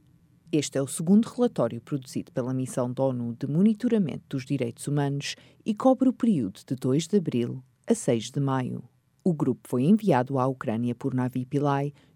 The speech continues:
e os especialistas estão baseados em cinco cidades do país. O documento descreve um aumento em algumas áreas urbanas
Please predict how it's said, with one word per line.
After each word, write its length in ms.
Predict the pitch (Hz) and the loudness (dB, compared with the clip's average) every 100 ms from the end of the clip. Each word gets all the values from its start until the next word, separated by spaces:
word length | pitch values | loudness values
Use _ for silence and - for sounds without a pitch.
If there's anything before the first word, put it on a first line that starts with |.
| - | 2
e 80 | 233 | 2
os 80 | |
especialistas 800 | - - - 269 214 - - 104 | 0 -8 0 2 2 -2 -6 -6
estão 260 | - - 117 | -4 -4 0
baseados 760 | 139 208 202 131 117 - - - - | 2 4 4 2 2 -4 -12 -2 4
em 100 | 208 | 4
cinco 320 | - 247 262 | 4 2 2
cidades 520 | - 226 143 - - | 0 0 0 -4 -6
do 100 | 123 | -4
país. 640 | 131 131 127 82 - - - _ _ _ _ - | 0 0 -2 -4 -8 -8 -10 _ _ _ _ -4
O 100 | 190 | -4
documento 460 | - 220 196 - | 2 4 4 2
descreve 400 | - - 120 123 | -8 -4 -4 -2
um 120 | 135 135 | 0 0
aumento 480 | 135 131 123 - - | 0 0 -2 -8 -6
em 140 | 143 | -2
algumas 440 | 131 135 170 233 202 | 0 2 6 6 4
áreas 320 | 117 120 123 | -2 -4 -4
urbanas 600 | 139 143 143 143 139 | -2 0 0 0 -2